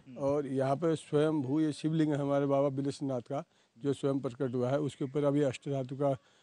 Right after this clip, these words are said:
Speaker 2: अ, छत्र बना करके इसको प्राण प्रतिष्ठा करके स्थापना कर दी गई और ये स्वयंभू शिवलिंग, इसकी पूजा किया करती थी वो।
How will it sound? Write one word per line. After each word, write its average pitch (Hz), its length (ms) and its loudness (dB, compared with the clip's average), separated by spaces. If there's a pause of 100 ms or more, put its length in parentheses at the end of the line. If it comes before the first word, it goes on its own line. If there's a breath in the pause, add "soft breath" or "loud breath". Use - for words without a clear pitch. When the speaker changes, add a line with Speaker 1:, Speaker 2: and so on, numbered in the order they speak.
(100)
Speaker 2:
अ, 135 400 -2
छत्र 135 380 -4
बना 135 220 2
करके 131 280 -2
इसको 139 200 -4
प्राण 135 200 -6
प्रतिष्ठा 131 360 -6
करके 135 300 -2
स्थापना 147 360 0
कर 139 140 -2
दी 123 160 -4
गई 139 160 2 (400 soft breath)
और 151 100 4
ये 170 100 4
स्वयंभू 170 420 0
शिवलिंग, 143 400 0
इसकी 185 280 -2
पूजा 165 320 0
किया 151 200 0
करती 123 300 -6
थी 123 100 -4
वो। 117 160 -4